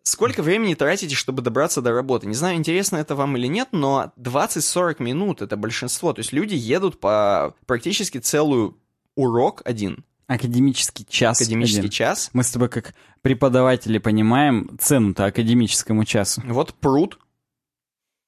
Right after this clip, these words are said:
Speaker 2: Пруди.
Speaker 1: Э, <laughs> э, личное, личное. Хотя
Speaker 2: Ты, кстати, смотри, это на руке, на часах, типа, у него.
Speaker 1: Ну да.
Speaker 2: Я только как бы щас от-, отлетел от этого и увидел, что тут рука.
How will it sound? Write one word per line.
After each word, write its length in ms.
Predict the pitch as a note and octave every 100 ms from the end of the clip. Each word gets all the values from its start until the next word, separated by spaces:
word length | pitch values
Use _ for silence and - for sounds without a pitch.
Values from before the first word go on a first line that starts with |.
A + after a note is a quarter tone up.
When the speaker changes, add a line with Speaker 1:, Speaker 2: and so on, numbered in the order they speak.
| _
Speaker 2:
Пруди. 440 | A2+ A2 G#2 F#2+ - - _
Speaker 1:
Э, 40 | - C3 - E3 E3+ A#2 - - - _ _
<laughs> 0 |
э, 260 | C3+ B2 G#2+
личное, 480 | E3+ G#3 F#3 - -
личное. 460 | - G#2+ - - -
Хотя 220 | - A2+ E3+
Speaker 2:
Ты, 60 |
кстати, 260 | D#3 F#3 E3+
смотри, 320 | - F3+ G3
это 280 | B2+ B2+ D3+
на 160 | C#3+
руке, 300 | C#3 C3 E3
на 120 | C3+ A#2
часах, 440 | - - B2 -
типа, 240 | - F#2+ F#2+
у 100 | F2+
него. 320 | F#2 G2 G#2+
Speaker 1:
Ну 180 | G#2 G#2
да. 200 | F2 - E2+
Speaker 2:
Я 200 | A2 A#2
только 280 | A2+ A#2+ A#2
как 160 | A#2 A2+
бы 80 |
щас 340 | A#2+ D3 C3 -
от-, 300 | G2 A2+ -
отлетел 600 | A#2+ - A#2 G#2+ D3+ F3
от 140 | B2
этого 280 | A2+ G2+ F#2+
и 100 | G2+
увидел, 400 | G#2+ G#2+ A2+ G2+
что 280 | - - G#2
тут 220 | - G2+
рука. 360 | A2 - G2